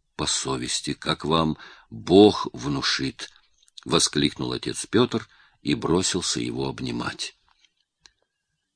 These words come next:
В тот же день Голицын отослал ответ в комиссию, подтвердил все, в чем его самого обвиняли, а на остальные вопросы ответил незнанием.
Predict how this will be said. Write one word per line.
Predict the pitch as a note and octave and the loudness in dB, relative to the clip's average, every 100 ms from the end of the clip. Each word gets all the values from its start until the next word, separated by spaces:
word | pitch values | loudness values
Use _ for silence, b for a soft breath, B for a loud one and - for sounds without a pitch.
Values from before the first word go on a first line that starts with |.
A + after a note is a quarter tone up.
| _ _ _ - | _ _ _ -12
В | - | 2
тот | A2 G2 | 6 6
же | D#2 F2+ | 6 4
день | G2+ G#2 | 6 4
Голицын | F2+ F2+ G2 - G#2 G2 F2 | 6 6 6 4 2 2 0
отослал | - F#2 G2 F2+ - E2 E2 D2+ C2+ - | 0 0 2 2 2 4 4 4 2 -2
ответ | D2+ - C2 C#2+ - | -6 -4 -2 -2 -2
в | - | -6
комиссию, | C#2+ C#2+ C2+ - C2+ B1+ - _ _ B B B B | -2 0 0 -2 -4 -6 -10 _ _ B B B B
подтвердил | A2 - G#2 G2 E2+ G#2+ G2 | 4 6 6 6 8 6 4
все, | - - A2+ A2+ B2 - - | 2 6 8 8 6 -2 -10
в | - | -6
чем | - F#2+ F2 | 2 4 4
его | E2 D#2+ | 4 4
самого | - E2+ E2 D2 D2+ D2 | 2 2 2 4 2 2
обвиняли, | F2 D#2 F2 G2 G#2+ G#2 A2 _ _ _ _ _ | -2 -2 0 2 2 0 -4 _ _ _ _ _
а | - D#2+ D#2+ | 0 2 4
на | E2+ | 4
остальные | E2 F#2 F2 F2+ | 4 4 4 6
вопросы | F2 E2 G2+ G2 G2 - | 4 4 2 2 0 0
ответил | D#2+ - E2+ E2 E2 | -2 0 0 2 0
незнанием. | D#2 C2 B1+ B1 A#1+ A#1+ | 0 -2 -4 -4 -4 -8